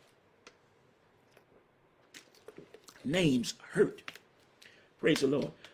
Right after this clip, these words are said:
Uh, and especially now in this day and time we're living in, people are not just physically bullying. People are cyberbullying. People go on Facebook and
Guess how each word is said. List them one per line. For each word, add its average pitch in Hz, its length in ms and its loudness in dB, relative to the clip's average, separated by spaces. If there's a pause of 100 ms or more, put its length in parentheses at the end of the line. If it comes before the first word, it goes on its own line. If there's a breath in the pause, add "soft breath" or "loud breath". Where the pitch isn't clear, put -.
Uh, 135 220 2
and 151 100 6
especially 185 460 0
now 180 200 0
in 170 60 -2
this 151 100 0
day 165 140 -2
and 151 120 -4
time 143 200 -4
we're 135 80 -4
living 139 280 0
in, - 140 -6
people 269 300 -2
are 165 40 -2
not 160 200 -4
just 143 240 -8
physically 131 380 -4
bullying. 120 340 -4 (540 soft breath)
People 254 300 2
are 135 40 0
cyberbullying. - 800 -2 (1120 loud breath)
People 196 180 0
go 165 120 2
on 156 140 2
Facebook - 600 -2
and 110 220 -12